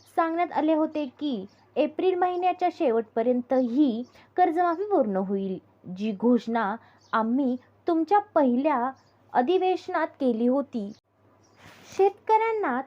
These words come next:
त्यांच्या पीक कर्ज दोन लाखापर्यंत आहे, त्यांना आम्ही कर्जमुक्त करू, याची पहिली यादी आम्ही सोमवारी जाहीर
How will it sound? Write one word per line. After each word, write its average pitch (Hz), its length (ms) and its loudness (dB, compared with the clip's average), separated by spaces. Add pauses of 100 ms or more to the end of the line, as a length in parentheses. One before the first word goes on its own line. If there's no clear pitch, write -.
त्यांच्या 277 440 2
पीक 320 320 0 (120)
कर्ज 381 340 4 (400)
दोन 349 260 4
लाखापर्यंत 359 640 0 (140)
आहे, 202 280 -4 (240)
त्यांना 254 480 0 (180)
आम्ही 285 340 -2 (100)
कर्जमुक्त 370 560 2 (140)
करू, 233 220 4 (320)
याची 254 280 2
पहिली 269 420 2
यादी 233 380 0 (300)
आम्ही 349 340 0
सोमवारी 370 640 2
जाहीर 262 360 0